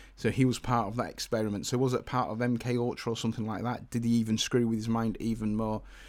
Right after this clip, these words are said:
Who knows? Right, I'll tell you about the letter. So I wrote to him, um, read on the internet on how to get to him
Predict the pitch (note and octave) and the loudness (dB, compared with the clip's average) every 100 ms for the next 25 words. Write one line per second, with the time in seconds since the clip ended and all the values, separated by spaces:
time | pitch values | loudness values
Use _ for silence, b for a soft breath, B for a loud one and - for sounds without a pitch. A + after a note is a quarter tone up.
0 | B B A#2+ A2 G#2+ F2+ E2+ - - _ | B B 0 2 0 -2 -8 -16 -20 _
1 | _ - - - - _ _ _ - - | _ -20 -18 -20 -20 _ _ _ -18 -8
2 | G#2+ G#2 F2+ - - G#2+ G#2 G#2 - G#2+ | -2 -2 -2 -6 -4 0 2 2 0 0
3 | G#2+ - - C#3 F3 F3 D3+ - - G2+ | -2 -2 4 6 8 8 6 4 -2 0
4 | A2+ - - - G#2+ A2 A2 G#2 G2 G2+ | -2 -4 -12 -12 -6 -4 -4 -4 -6 -8
5 | - - _ - - B B B B B | -16 -20 _ -20 -20 B B B B B
6 | B B _ C#3 B2+ A#2+ A#2+ A2+ A#2 B2 | B B _ 6 8 6 6 4 2 -2
7 | - A2 A2+ G2+ A2+ A2+ - - A2+ A2+ | -2 -2 -2 -2 -2 -4 -4 -4 0 0
8 | G#2+ | 0